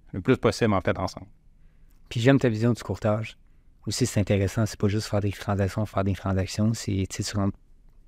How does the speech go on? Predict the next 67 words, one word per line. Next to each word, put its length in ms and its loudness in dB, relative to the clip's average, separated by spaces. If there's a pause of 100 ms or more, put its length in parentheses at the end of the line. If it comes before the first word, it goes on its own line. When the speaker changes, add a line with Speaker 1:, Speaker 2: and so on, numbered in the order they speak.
Speaker 2:
plus 180 -4
en 40 4
profondeur, 560 0
là. 100 0 (360)
Speaker 1:
Oui, 180 2
exact. 220 2
Speaker 2:
Aussi. 120 0 (120)
Puis 120 -8
je 40 -10
pense 160 2
que 60 -8
c'est 120 -8
ça 60 -2
qui 140 -6
fait, 500 0 (380)
c'est 160 -4
le 40 -4
succès 360 -2
puis 100 -12
qui 120 -10
fait 120 0
que 80 -8
tu 60 0
es 160 -2
capable 260 0
d'amener 260 2
les 100 0
dossiers 320 -2
chez 160 -2
le 80 2
notaire 340 -2 (260)
aussi 180 -6
puis 120 -12
que 60 -14
tout 60 0
le 80 2
monde 100 0
soit 180 0
heureux, 160 -2
là, 100 -4
à 40 -4
la 40 -8
fin. 200 -8 (280)
Speaker 1:
Exact, 380 2
c'est 100 -4
ça. 180 -2
Donc, 180 -2
c'est 100 -2
sûr 180 -2
que 80 0
mon 200 4
objectif, 420 0
c'est 120 -4
vraiment 300 0
ça. 200 -14 (320)
On 140 -10
se 100 -12
concentre 380 4
sur 80 2
la 40 4
personne, 460 -2
puis 100 -4
après 260 -4
ça, 260 -6 (320)
on 120 -2
gère 160 0
l'immeuble. 320 -2